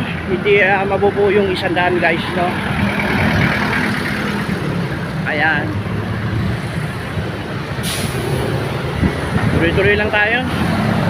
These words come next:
Guys, ako, ah, maswerte po ako sa, ah, pag, ano, pag minsan, eh, nakakapulo tayo talaga ng, ah, pera. Pero, siyempre, guys, pagka,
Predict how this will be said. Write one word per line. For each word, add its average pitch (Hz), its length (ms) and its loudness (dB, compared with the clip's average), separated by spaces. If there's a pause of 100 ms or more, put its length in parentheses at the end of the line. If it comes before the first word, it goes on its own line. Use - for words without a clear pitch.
(2750)
Guys, 269 200 4
ako, 294 160 2 (120)
ah, 262 560 4
maswerte 254 400 2
po 247 160 4
ako 233 160 2
sa, 220 140 4 (1500)
ah, 196 160 2
pag, 196 160 2 (320)
ano, 180 160 4 (400)
pag - 160 6
minsan, 196 280 6
eh, 185 160 4
nakakapulo 185 600 4
tayo 185 240 2
talaga 175 280 4
ng, 175 140 4
ah, 170 100 4
pera. 170 340 4 (1040)
Pero, 202 260 4 (1900)
siyempre, 254 280 4
guys, 262 320 2 (280)
pagka, 214 560 2